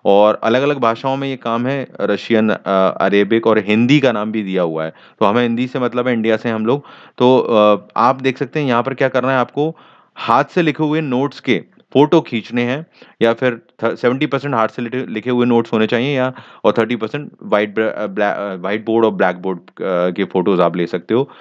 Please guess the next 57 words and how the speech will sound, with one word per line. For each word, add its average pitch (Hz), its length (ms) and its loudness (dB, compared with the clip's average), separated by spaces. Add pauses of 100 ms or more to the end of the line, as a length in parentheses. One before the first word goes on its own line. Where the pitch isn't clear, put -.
(280)
तो 135 60 2
क्या 143 180 0
करना 156 240 -2
है 185 100 -4
कि, 170 420 -6
अ, 110 160 -2
इनको 135 240 2
आर्टिफिशियल 135 640 -2
इंटेलिजेंस 127 540 -2
में 127 140 -2
इस 123 120 -12
तरह 107 180 2
के 123 100 -8
डेटा 107 260 -2
की 113 120 -6
ज़रूरत 104 300 -2
होती 110 240 -4
है। 143 160 -4 (400)
और 107 400 6
इसमें 156 340 -4
क्या 143 140 0
करना 143 260 -6
है 147 100 -2
आपको, 139 220 -4
देखिए 127 240 -4
आपको 135 500 -2
सिर्फ 151 340 0
फोटो 143 260 4
खींचना 107 320 -2
है, 101 60 0
जो 107 80 -2
हिंदी 123 280 2
का 151 100 4
लिखा 127 240 -2
हुआ 131 180 0
कंटेंट 113 540 -2
है, 123 180 -4 (520)
अ, 95 200 4
जो 113 160 2
भी 143 80 -2
कुछ 139 180 0
हिंदी 123 220 2
में 127 100 4
लिखा 110 180 2
होगा, 110 240 4
नोट 120 460 -2
है 113 180 -2
हिंद-, 104 200 -6
हाथ 90 180 -2
से 113 160 -8
लिखे 101 200 -4
हुए, 110 160 -4
उसके 120 360 0
फोटो 135 360 2
खींचने 90 400 -4
हैं, - 120 -18
ओके, 131 300 -2